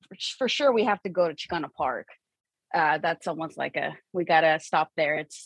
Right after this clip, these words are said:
one of the largest open air museums in the world. Um, and obviously drive down Sa Chavez Parkway. I, I love showing off the Barlow Gateway sign. Uh, so we go through, uh, definitely go through, uh, Sa Chavez Parkway,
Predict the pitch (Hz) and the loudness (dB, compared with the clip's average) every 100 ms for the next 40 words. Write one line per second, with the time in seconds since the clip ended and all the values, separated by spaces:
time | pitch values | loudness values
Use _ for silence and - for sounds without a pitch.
0 | - 175 170 160 165 165 165 170 165 170 | -10 -6 -4 2 4 4 2 0 0 -6
1 | 180 170 160 170 165 170 156 160 160 160 | -6 -8 -8 -6 -4 -4 -2 -2 -2 -4
2 | 156 147 147 151 147 165 202 _ _ - | -4 -4 0 2 2 2 -2 _ _ -20
3 | - _ - 175 165 160 160 160 160 _ | -20 _ 0 4 4 2 0 -6 -10 _
4 | - 202 - 294 285 202 180 170 165 165 | -6 -4 0 -2 -2 -2 0 0 0 -4
5 | 160 - 170 - 165 139 - 180 175 175 | -6 -10 -12 -8 -10 -10 -4 -2 0 0
6 | 170 170 160 151 156 156 160 165 151 160 | 2 2 0 0 0 0 0 0 -4 -6
7 | 170 156 147 143 - 151 151 143 151 151 | -8 -8 -6 -6 -6 -8 -2 0 0 -2
8 | 139 143 156 147 151 147 - 135 120 151 | -6 -8 -8 -6 -6 -6 -4 -2 -4 -8
9 | _ _ - - _ - 156 151 160 - | _ _ -20 -20 _ 0 2 2 2 2
10 | 160 170 160 165 180 180 180 - - 156 | 2 4 4 4 4 4 2 0 0 0
11 | 151 175 170 185 170 175 170 180 170 165 | 2 -2 0 -2 -2 -2 -2 -2 -4 -4
12 | - 160 160 - 175 175 170 170 - 165 | -2 -2 -4 -8 -10 -8 -8 -6 -2 0
13 | - 165 | 2 2